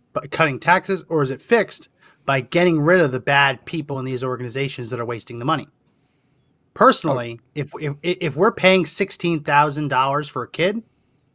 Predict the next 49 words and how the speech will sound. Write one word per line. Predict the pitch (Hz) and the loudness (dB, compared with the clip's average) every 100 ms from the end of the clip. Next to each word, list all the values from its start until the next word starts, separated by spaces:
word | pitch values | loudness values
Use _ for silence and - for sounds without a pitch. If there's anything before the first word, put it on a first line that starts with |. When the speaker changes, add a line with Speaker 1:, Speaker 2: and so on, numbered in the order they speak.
| - | -10
Speaker 1:
to | 143 | -4
go, | 143 147 | -2 -2
to | - 135 | -2 -2
go | 143 143 | 0 0
to | |
school, | 135 151 175 247 - _ _ _ _ _ _ | -2 -4 -4 -4 -8 _ _ _ _ _ _
Speaker 2:
Yeah. | - | 0
Speaker 1:
if | 165 | 2
that | 190 220 - | 4 4 2
kid | - 247 | -2 2
actually | 196 190 - 180 | 2 2 0 -4
came | 143 - 208 185 | -2 -2 0 4
out | 190 147 - | 4 2 0
being | 151 143 143 | -6 -4 -4
able | 147 135 | -4 -4
to | 127 | -6
read | 113 151 175 208 208 _ _ - | -6 -6 -4 -6 -8 _ _ -10
and | 131 120 | -6 2
write | 165 190 | 4 4
at | 151 139 | 2 -2
his | 139 | -4
grade, | - 151 160 - | -4 -4 -4 -6
his | 151 165 | -6 -4
or | |
her | 156 | -2
grade | 156 139 131 | -2 -4 -6
level, | 120 113 123 _ _ _ | -8 -8 -12 _ _ _
be | 147 143 | -4 0
able | 147 139 | 0 0
to | 131 | -4
do | 107 196 180 131 127 _ | 0 2 2 0 -6 _
advanced | 135 123 117 151 165 - | -14 -10 -4 -2 -4 -2
mathematics, | 151 151 151 127 120 - - - _ - | 0 0 0 -4 -4 -10 -18 -20 _ -8
learned | 147 147 | -2 2
all | 147 185 170 | 4 4 4
life | 170 190 | 4 2
skills | 185 - 190 165 165 | 0 0 0 2 -2
so | - 147 | -4 -4
they | 143 | -4
could | 131 147 | -6 -4
actually | 143 143 151 | -4 -4 -6
balance | - 143 175 175 | 0 2 2 0
a | 151 | -2
checkbook | - 175 - 139 | -2 -2 -2 -4
and | 127 127 | -4 -4
wouldn't | 156 151 | -6 -6
be | 160 139 | -4 -4
a | |
charge | - - 196 196 127 123 - | -4 4 6 6 4 -2 -18